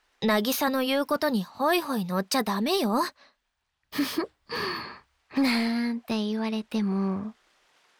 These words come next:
Speaker 2: 顔見た感じ、行きたい気分になってるような感じするけど。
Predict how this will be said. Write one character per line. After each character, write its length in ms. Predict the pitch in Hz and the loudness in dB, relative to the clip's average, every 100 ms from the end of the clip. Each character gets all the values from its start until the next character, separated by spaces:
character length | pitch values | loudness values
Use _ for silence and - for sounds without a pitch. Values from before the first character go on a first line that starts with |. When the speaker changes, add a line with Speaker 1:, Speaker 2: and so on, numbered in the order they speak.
| _ _ | _ _
Speaker 2:
顔 480 | - - 170 180 220 | -6 -2 -2 0 2
見 180 | 254 254 | 2 0
た 240 | - - - | -2 -6 -6
感 440 | - 180 175 180 | -6 -4 -2 -2
じ、 380 | 185 180 180 185 - - - - - - _ _ _ _ _ _ _ _ - | -2 -2 -4 -8 -12 -14 -12 -12 -16 -20 _ _ _ _ _ _ _ _ -14
行 220 | - - | -12 -10
き 140 | - | -10
た 240 | - - 240 | -6 -4 -2
い 60 | |
気 200 | - - | -4 -6
分 300 | 311 330 285 | -2 -2 0
に 120 | 247 214 | 0 2
な 180 | 214 | 2
っ 40 | 220 | 0
て 220 | - 220 | -2 -2
る 160 | 202 196 | -2 0
よ 160 | 202 | 0
う 80 | 196 | 2
な 180 | 190 185 | 0 -2
感 340 | - 196 196 | -2 -2 -2
じ 120 | 202 | -4
す 200 | 202 - | -6 -4
る 120 | 208 202 | -4 -4
け 180 | - | -4
ど。 480 | 190 208 214 262 330 | -4 -2 0 0 -2